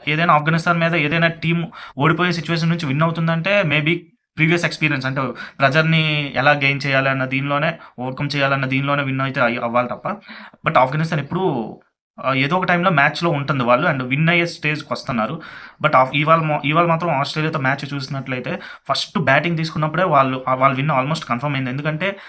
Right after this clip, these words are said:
ఆ, వెస్ట్ ఇండీస్ పిచ్చెస్ కూడా ట్రిక్కీ పిచ్చెసే, కొంచెం స్పిన్కి అనుకూలిస్తాయి and స్లో అవుతుంటాయి పిచ్లు. But ఇది నైట్ పిచ్ కాబట్టి maybe డ్యూ ఏదైనా వచ్చి ఆస్ట్రేలియాకి ఈజీ అవుద్దేమో అని అనుకున్నాను. But, ఆ, యాక్చువల్ ఆఫ్ఘనిస్తాన్ ఇంకా ఎక్కువ స్కోర్ చేయాలి.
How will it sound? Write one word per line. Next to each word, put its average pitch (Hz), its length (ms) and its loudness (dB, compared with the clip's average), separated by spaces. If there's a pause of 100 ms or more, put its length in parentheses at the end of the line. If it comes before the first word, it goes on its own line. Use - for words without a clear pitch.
(160)
ఆ, 120 100 6
వెస్ట్ 117 260 0
ఇండీస్ 147 380 0
పిచ్చెస్ 139 220 -8
కూడా 151 160 -2
ట్రిక్కీ 139 260 -6
పిచ్చెసే, 131 300 -6
కొంచెం 110 560 -4 (100)
స్పిన్కి 131 360 -2
అనుకూలిస్తాయి 143 580 -2 (440)
and 160 160 6
స్లో 156 200 4
అవుతుంటాయి 147 440 2
పిచ్లు. 156 240 -4
But 160 480 0
ఇది 139 140 -2
నైట్ 147 240 2
పిచ్ 160 180 -6
కాబట్టి 147 240 2
maybe 135 240 0
డ్యూ 131 240 0
ఏదైనా 135 260 0
వచ్చి 131 400 -4 (280)
ఆస్ట్రేలియాకి 131 840 2 (140)
ఈజీ 143 280 4
అవుద్దేమో 139 380 2
అని 135 100 2
అనుకున్నాను. 139 440 -2
But, 139 380 0 (500)
ఆ, 123 240 6 (460)
యాక్చువల్ 180 260 0
ఆఫ్ఘనిస్తాన్ 165 480 0
ఇంకా 139 140 0
ఎక్కువ 156 180 -4
స్కోర్ 147 300 -4
చేయాలి. 117 320 -4